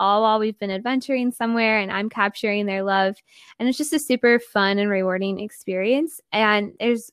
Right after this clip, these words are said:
definitely a difference showing up on a wedding day with a couple I have never met before and a couple who I've done an engagement session with. Um, when I've done the engagement session, I show up on the wedding day and we're, we're already friends. I already know them.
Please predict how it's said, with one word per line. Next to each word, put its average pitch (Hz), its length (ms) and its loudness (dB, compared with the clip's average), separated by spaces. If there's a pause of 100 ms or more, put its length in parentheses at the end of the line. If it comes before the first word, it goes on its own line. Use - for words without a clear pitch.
(240)
definitely 277 460 0
a 262 60 2
difference 202 480 -4
showing 190 280 -4
up 190 100 -6
on 190 80 -6
a 196 60 -2
wedding 190 200 -2
day 190 220 -2
with 196 180 -4
a 220 60 -8
couple 214 300 -4
I 202 160 -2
have 208 220 -6
never 190 340 -4
met 185 220 -4
before 233 320 0
and 196 180 0
a 185 60 -6
couple 202 320 -6
who 208 120 -2
I've 180 160 -4
done 185 340 -4
an 190 100 -6
engagement 180 400 -10
session - 340 -12
with. - 140 -12 (580)
Um, 202 420 0
when 220 140 2
I've 214 120 2
done 208 160 2
the 220 80 2
engagement 214 360 -2
session, 220 300 -2
I - 120 -4
show 214 160 -2
up 208 120 0
on 214 80 -2
the 208 60 -2
wedding 202 200 0
day 196 240 0
and 196 140 -6
we're, 190 200 -8 (120)
we're 208 120 -2
already 185 260 0
friends. 285 460 2
I - 120 -4
already 196 240 0
know 214 180 0
them. 240 260 2